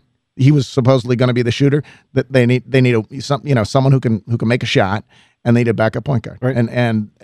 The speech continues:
Speaker 1: they, they, as far as I'm concerned, I suspect they are done with significant moves this summer. They have,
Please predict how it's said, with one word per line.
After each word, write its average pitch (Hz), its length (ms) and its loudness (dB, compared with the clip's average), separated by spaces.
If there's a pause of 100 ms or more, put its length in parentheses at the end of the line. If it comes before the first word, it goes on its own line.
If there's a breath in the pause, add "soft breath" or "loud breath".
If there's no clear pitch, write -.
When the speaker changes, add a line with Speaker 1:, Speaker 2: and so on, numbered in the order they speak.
Speaker 1:
they, 143 180 4
they, 139 240 2 (220)
as 135 140 2
far 143 180 2
as 117 80 0
I'm 156 120 2
concerned, 120 300 -2
I 101 60 2
suspect 107 420 -4
they 110 140 2
are 95 100 0
done 110 540 0 (260 loud breath)
with 110 400 0
significant 113 800 -2
moves 107 400 -2
this 107 180 -4
summer. 110 380 0 (960 loud breath)
They 131 160 2
have, 123 240 2